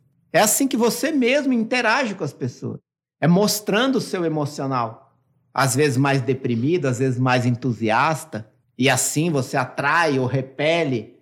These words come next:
as pessoas. O ser humano é emocional. Então não é errado trabalhar com a emoção. A questão é se você tá sendo coerente com a entrega que você tá prometendo pra pessoa.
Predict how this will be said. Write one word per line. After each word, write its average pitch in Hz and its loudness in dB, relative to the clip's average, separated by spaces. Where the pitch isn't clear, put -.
as 127 -4
pessoas. 143 -4
O - -12
ser - 2
humano 214 2
é 311 4
emocional. 131 -4
Então 170 2
não 240 4
é 330 4
errado 147 4
trabalhar 123 2
com 123 -8
a 117 -2
emoção. 107 -6
A 160 -4
questão 135 -2
é 165 -2
se 160 -10
você 202 -8
tá 180 -10
sendo 170 -8
coerente 160 -2
com 190 -10
a 196 -6
entrega 160 -2
que - -12
você 196 -8
tá 190 -8
prometendo 214 -4
pra 123 -12
pessoa. 87 -20